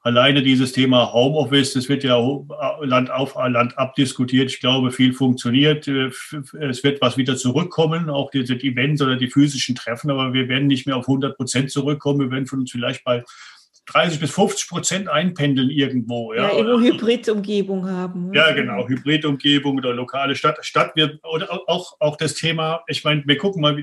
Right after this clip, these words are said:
Speaker 1: wir, es gibt ja Unternehmen, Konzerne, die sparen zig Millionen an Reisekosten ein, aber allein bei
Speaker 2: Mhm.
Speaker 1: uns sind die Reisekosten mehr um, als die Hälfte runtergegangen, ja, und wir sind eine kleine Company, ne?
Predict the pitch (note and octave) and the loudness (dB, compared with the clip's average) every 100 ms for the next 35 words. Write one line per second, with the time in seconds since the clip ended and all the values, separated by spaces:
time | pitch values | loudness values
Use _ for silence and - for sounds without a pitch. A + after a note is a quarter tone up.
0 | C#3 C#3+ D3 F#3+ F3+ D3+ D3+ C#3 C3 D3 | -2 -4 -4 -6 -2 -2 0 0 2 0
1 | D#3 F#3+ - D#3 D#3 C3+ D3+ D3+ C#3+ C#3 | -2 -2 -2 -4 -4 -2 0 2 0 -6
2 | - A3 G#3+ - E3+ D3+ D3+ E3 E3+ D#3 | -2 -4 -4 -8 -6 -2 -2 -2 -2 -2
3 | D3 D3+ F#3 D#3 - B2+ - - B2+ B2 | 0 0 0 -2 -4 -6 -6 -8 -4 -4
4 | A#2+ C3 C3+ C#3 D3+ F3 C#3+ - F#3 - | -2 -4 -2 0 2 2 0 0 -2 -6
5 | D3 C#3 B2+ D#3+ D#3 - D3 - D3 D3 | -4 0 2 2 0 -2 -2 -2 -2 0
6 | D3 D3 C#3 C#3 - C#3+ G3 D#3 C3 B2 | 0 -2 -4 -2 0 4 4 2 -2 -2
7 | C3+ - - B2 C3 B2 - A#2+ B2 A#2 | -2 -2 0 4 4 4 0 2 2 2
8 | A2 A2 A2+ G#2+ G#2+ B2+ F3+ D3 A#2+ B2+ | -4 -4 -4 -4 -6 -4 -4 -4 -2 0
9 | C3 B2 A#2 A#2 F#3+ D3 A#2 A2 G#2+ G#2+ | 2 2 2 2 2 -2 -2 -4 -8 -10
10 | G#2+ E3 | -8 -8